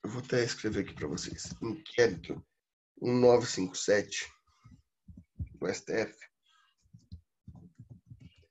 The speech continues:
que entendeu que a denúncia anônima,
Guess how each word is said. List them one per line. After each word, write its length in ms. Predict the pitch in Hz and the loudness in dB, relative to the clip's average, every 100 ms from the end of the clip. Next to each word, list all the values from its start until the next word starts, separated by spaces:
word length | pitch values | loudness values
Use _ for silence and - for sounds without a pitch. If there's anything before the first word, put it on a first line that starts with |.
| _ _ _ _ _ _ _ _ _ _ _ - _ _ | _ _ _ _ _ _ _ _ _ _ _ -20 _ _
que 220 | 254 302 | 10 10
entendeu 720 | 269 202 165 156 117 156 190 - | 10 6 4 4 6 6 6 4
que 340 | - 113 95 - _ _ _ _ _ - | -4 -4 -4 -8 _ _ _ _ _ 0
a 40 | |
denúncia 1040 | 180 220 170 170 277 320 - - - - - - | 6 8 8 8 10 8 6 4 4 2 0 -8
anônima, 800 | 123 110 117 170 165 110 92 - | -4 0 4 6 6 2 0 -6